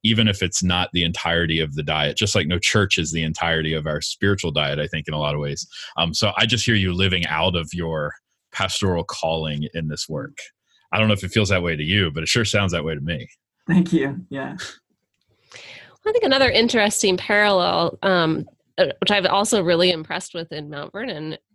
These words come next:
Speaker 3: um, and I know you've mentioned you had some involvement, is hot meals, that there is a hot meal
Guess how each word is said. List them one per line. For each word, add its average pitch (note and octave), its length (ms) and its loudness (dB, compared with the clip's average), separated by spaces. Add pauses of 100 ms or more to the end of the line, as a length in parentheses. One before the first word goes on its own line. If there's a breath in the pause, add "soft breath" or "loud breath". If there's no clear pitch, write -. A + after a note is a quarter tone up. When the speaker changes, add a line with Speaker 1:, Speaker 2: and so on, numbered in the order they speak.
(240)
Speaker 3:
um, D#3+ 300 -6 (120)
and F3 120 -8
I E3 100 -4
know D#3+ 140 -6
you've D#3+ 320 -6 (220)
mentioned E3+ 340 -6
you D#3 80 -8
had E3+ 200 -8
some F#3 160 -8
involvement, D#3 500 -8
is D3+ 120 -16
hot - 260 -8
meals, D3+ 380 -6
that D#3 200 -8 (120)
there G3 240 -2
is F3+ 80 -4
a E3+ 80 -4
hot F#3+ 240 -4
meal D#3+ 440 -4